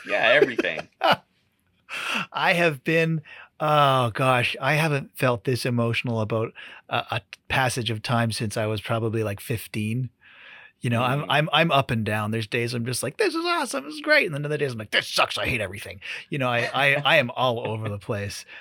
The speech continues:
Speaker 2: Uh, I mean, we did, did a, a, a lockdown. I, I'm in,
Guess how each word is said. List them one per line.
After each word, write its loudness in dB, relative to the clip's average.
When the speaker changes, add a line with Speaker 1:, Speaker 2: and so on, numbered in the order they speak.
Speaker 2:
Uh, 2
I 2
mean, 0
we 2
did, 2
did 2
a, 0
a, -2
a 0
lockdown. 0
I, 0
I'm 0
in, -2